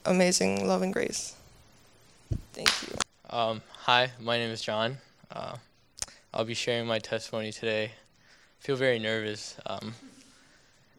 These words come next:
Speaker 2: yeah, I didn't wanna get baptized because, um, I didn't wanna share my testimony. I get really nervous really well, and, and getting dunked into water without mentally preparing myself, it was just,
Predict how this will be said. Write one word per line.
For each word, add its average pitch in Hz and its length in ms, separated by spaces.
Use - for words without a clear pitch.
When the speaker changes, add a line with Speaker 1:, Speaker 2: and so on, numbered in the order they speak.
Speaker 2:
yeah, 110 300
I 120 120
didn't 156 140
wanna 160 160
get 123 180
baptized 131 600
because, 117 300
um, 104 440
I - 60
didn't 117 160
wanna 117 140
share 113 260
my 107 160
testimony. 123 720
I 113 100
get 120 100
really 113 200
nervous 107 380
really 117 140
well, 113 360
and, - 260
and 117 140
getting 131 280
dunked 123 280
into 120 200
water 120 480
without 113 380
mentally 113 480
preparing 113 500
myself, 113 600
it - 80
was 127 140
just, - 260